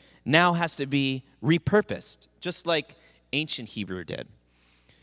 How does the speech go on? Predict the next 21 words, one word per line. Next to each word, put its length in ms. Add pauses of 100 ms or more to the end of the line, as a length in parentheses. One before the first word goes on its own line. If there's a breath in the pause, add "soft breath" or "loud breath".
(200 soft breath)
Almost 500
two 240
thousand 520
years 500 (560)
of 180
both 400 (300 soft breath)
Jewish 680
and 160
Christian 460
scholarship, 680 (600)
theology, 920 (120)
history, 680 (300 soft breath)
and 160
interrelationship 1040 (180)
have 180
occurred 520 (260 soft breath)
since 340
the 140
last 560 (220)
vibrant 480
community 560